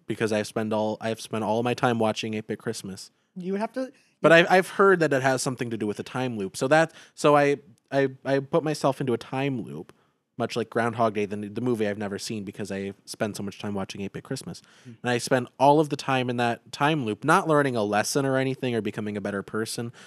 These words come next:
Speaker 1: uh, just watching eight-bit Christmas back to back on, on repeat.
Speaker 2: Im-, imagine if you had to learn all your social skills as a human being, including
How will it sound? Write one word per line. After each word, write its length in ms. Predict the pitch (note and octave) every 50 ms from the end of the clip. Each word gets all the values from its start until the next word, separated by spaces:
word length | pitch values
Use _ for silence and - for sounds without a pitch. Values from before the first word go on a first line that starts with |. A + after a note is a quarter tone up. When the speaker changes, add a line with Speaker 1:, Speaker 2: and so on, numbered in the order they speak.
| - _ _ _ -
Speaker 1:
uh, 160 | G#2+ G2 G2
just 260 | F#2+ C#3+ D#3 D#3+ -
watching 400 | C#3 A#2+ A#2 A#2+ - - A2+ G#2+
eight-bit 280 | A2 G#2+ - - G#2+ -
Christmas 400 | - - A2+ - - G#2+ G2 -
back 240 | - G#2+ G#2 - -
to 80 | A2
back 280 | A2 A2 G#2+ G#2 - -
on, 280 | G#2+ G#2+ G#2 G#2 G#2
on 260 | - G#2+ A#2+ B2+ B2+ B2
repeat. 400 | C3+ C3+ C3 - - B2+ A#2 -
Speaker 2:
Im-, 220 | A3+ G#3+ A3 A3 _ -
imagine 400 | A3 A3 A3 G#3+ B3 - - D4+
if 100 | C#4 -
you 80 | D4+
had 100 | C4 C4+ -
to 40 |
learn 320 | A3 E3+ D3+ D3 D3 D#3 D#3+
all 240 | - A#2+ C#3 C#3+ D3+
your 120 | D3+ D3+
social 340 | - - D3 B2+ - - D3+
skills 260 | - - E3 D3 C3+
as 100 | C#3+ B2 B2+
a 20 |
human 260 | A#2+ - C#3 C3 C3
being, 280 | A#2+ A#2+ A#2 A#2 A#2 A#2+
including 420 | B2+ A2+ G#2+ - D3 C#3+ C#3 -